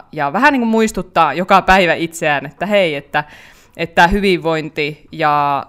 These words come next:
tää treenaaminen ja terveellisesti syöminen, tää on oikeasti tosi jees juttu ja siihen kannattaa panostaa ja laittaa aikaa. Ja plus sitten vielä se, että sieltähän saa ihan helkkaristi hyviä ja ilmaisia ideoita,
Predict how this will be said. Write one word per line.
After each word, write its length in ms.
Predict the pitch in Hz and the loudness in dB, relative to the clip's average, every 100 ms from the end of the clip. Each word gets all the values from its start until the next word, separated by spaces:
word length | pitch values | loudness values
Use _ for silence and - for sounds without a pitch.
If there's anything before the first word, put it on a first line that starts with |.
| _ - | _ -4
tää 260 | 160 151 | 0 0
treenaaminen 1040 | - 190 202 190 170 156 151 147 147 143 143 | 0 2 2 2 0 -2 -4 -6 -8 -8 -8
ja 260 | 143 143 | -6 -4
terveellisesti 580 | 147 202 185 156 160 151 | -2 -2 -2 -6 -10 -14
syöminen, 540 | - 185 180 156 151 | -6 -2 -2 -2 -4
tää 120 | 175 156 | -2 0
on 60 | |
oikeasti 300 | 180 160 - | -2 -6 -12
tosi 260 | - 160 156 | -12 -8 -4
jees 320 | 151 143 - | -4 -4 -8
juttu 480 | 143 - - 135 - | -14 -16 -14 -14 -10
ja 300 | 151 147 143 - | -2 -2 -2 -6
siihen 300 | 175 160 147 | -10 -8 -8
kannattaa 320 | 139 - 151 | -10 -10 -8
panostaa 580 | 147 139 135 - - 85 | -6 -6 -8 -8 -10 -6
ja 60 | |
laittaa 420 | 147 151 - 139 | -6 -6 -6 -6
aikaa. 380 | 113 - - - - - - | -6 -10 -18 -20 -20 -20 -4
Ja 180 | 185 196 202 | 2 2 2
plus 300 | 247 269 - | 0 0 -2
sitten 240 | 196 190 180 | -6 -2 -2
vielä 160 | 180 | -2
se, 180 | 202 208 | 2 2
että 160 | 175 175 | 0 -2
sieltähän 360 | 180 175 180 | -4 -4 -8
saa 140 | 180 160 | -6 -6
ihan 160 | 180 | -4
helkkaristi 480 | 196 190 170 160 165 | -6 -4 -4 -4 -8
hyviä 280 | 185 190 170 | -6 -2 0
ja 100 | 151 | 0
ilmaisia 480 | 175 170 151 147 131 | -2 -6 -8 -10 -8
ideoita, 520 | 160 185 196 196 | -6 -2 -2 -2